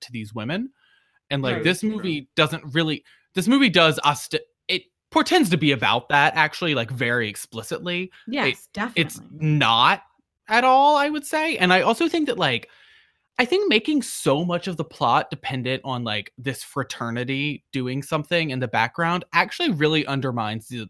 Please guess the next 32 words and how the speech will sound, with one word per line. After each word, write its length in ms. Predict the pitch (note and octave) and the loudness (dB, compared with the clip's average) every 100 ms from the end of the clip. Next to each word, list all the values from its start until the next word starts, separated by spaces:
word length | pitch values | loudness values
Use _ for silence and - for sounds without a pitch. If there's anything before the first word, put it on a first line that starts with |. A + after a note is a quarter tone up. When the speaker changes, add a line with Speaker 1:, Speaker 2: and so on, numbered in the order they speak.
| - | -12
Speaker 1:
the 80 | B2+ | -8
sisterhood 560 | - B2+ C3+ A2+ G#2+ - | -8 -6 -6 -6 -8 -8
element 360 | G#2 C#3+ D#3+ | -8 -6 -6
of 140 | D#3+ D#3 | -6 -2
it 40 | |
all. 160 | D#3+ D3 | -2 -2
Like, 160 | C3 D3+ | -2 -2
I 60 | |
don't 340 | D3+ B3+ B3+ C#3+ | 0 0 -2 -6
really 360 | D3 D3+ C#3+ | -4 -2 -2
like 340 | B2+ A#2 A#2 - | 0 -2 -4 -8
that 180 | A2 - _ _ _ | -10 -10 _ _ _
they 100 | C3+ | -4
made 160 | B2+ A#2+ | -4 -4
it 100 | A#2+ | -4
about 200 | A2+ A2+ | -6 -6
this, 160 | A2+ | -12
like, 100 | A2 | -12
fraternity 520 | - C3 A#2 G#2 F#2+ - | -8 -8 -8 -10 -12 -12
cult. 320 | - - - _ | -14 -14 -20 _
Like, 260 | B2+ G2+ - _ _ _ - | -6 -6 -8 _ _ _ -2
I 180 | D3+ - _ | -2 -2 _
get 240 | F#3 F#3 - | -2 -2 -6
the 160 | G#3+ | -6
idea, 500 | A#2+ A#2 G#2 G2+ B2 | -6 -6 -8 -6 -4
like, 220 | C3 F#2+ - | -4 -8 -10
men 460 | A#2+ A2+ G#2+ G2+ F#2 _ - B2 _ | -6 -4 -4 -8 -14 _ -18 -18 _
being, 280 | A#2+ G#2+ A2 | -4 -4 -4
like, 260 | G2 G2 - | -8 -10 -8
a 60 | C3 | -10
brotherhood 560 | - G#2+ A2+ A2 G#2+ | -6 -8 -6 -8 -8
of 200 | G2+ G2+ | -8 -12